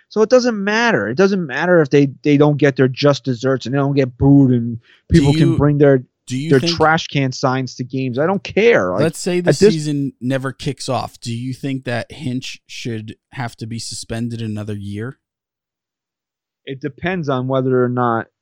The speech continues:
Speaker 1: everybody else is getting paid. If everybody else, if these managers go on a furlough and they don't get paid for the twenty twenty season, then yeah, he should be suspended another year. But if everybody's getting their money,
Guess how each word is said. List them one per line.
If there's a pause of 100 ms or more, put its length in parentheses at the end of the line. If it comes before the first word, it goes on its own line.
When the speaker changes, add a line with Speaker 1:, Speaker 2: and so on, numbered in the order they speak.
Speaker 1:
everybody
else
is
getting
paid. (580)
If
everybody
else, (260)
if
these
managers
go
on
a
furlough
and
they
don't
get
paid (280)
for
the
twenty
twenty
season,
then
yeah,
he
should
be
suspended
another
year.
But
if
everybody's
getting
their
money,